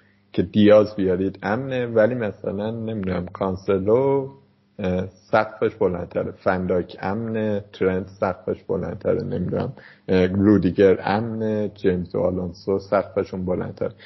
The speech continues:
همیشه این دوگانه رو داشتیم دیگه.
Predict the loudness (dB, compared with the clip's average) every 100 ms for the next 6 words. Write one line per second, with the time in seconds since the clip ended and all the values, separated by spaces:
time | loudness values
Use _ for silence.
0 | -6 -2 0 -2 -4 -6 -2 -4 -2 -4
1 | -4 -8 -4 -4 -6 -12 -10 -10 -10 -10
2 | -12